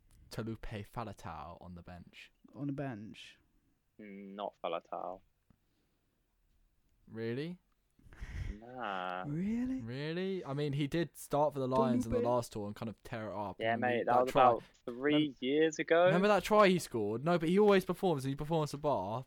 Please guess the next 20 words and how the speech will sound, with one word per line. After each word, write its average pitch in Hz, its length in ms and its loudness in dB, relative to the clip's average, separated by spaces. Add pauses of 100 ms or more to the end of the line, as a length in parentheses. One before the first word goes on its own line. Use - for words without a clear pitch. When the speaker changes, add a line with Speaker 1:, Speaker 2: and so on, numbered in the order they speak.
(400)
Speaker 1:
and 139 140 -4
he'd 160 120 -2
Speaker 2:
Yeah, 151 140 2
Speaker 1:
re-, 170 60 6
Speaker 2:
he's 151 80 2
Speaker 1:
he, 156 60 2
Speaker 2:
quality. 139 460 0
Speaker 1:
he's, 156 180 0
like, 170 260 4 (240)
basically 123 600 2 (760)
as 131 180 4
Speaker 3:
I'd 123 60 -2
Speaker 1:
good 131 140 0
as 120 60 0
Speaker 3:
prefer 117 120 2
Speaker 1:
Billy 120 120 0
Speaker 3:
C 123 60 0
J 120 80 2
Speaker 1:
Vunipola, 123 240 4
Speaker 3:
Stander. 101 300 0